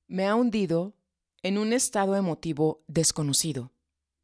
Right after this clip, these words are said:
Lo único que se me ocurre es llamarlo introspección.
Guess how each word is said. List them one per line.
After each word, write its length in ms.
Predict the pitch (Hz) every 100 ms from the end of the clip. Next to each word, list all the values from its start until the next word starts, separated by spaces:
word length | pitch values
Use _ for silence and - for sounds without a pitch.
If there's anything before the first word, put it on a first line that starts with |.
| _ _ _ _ _ _
Lo 180 | 190 208
único 380 | 262 320 320 302
que 100 | 294
se 140 | 254
me 100 | 190
ocurre 600 | 165 170 175 165 165 185
es 180 | 277 - -
llamarlo 580 | 180 180 190 190 185
introspección. 1000 | 180 165 139 - - - - 135 120 -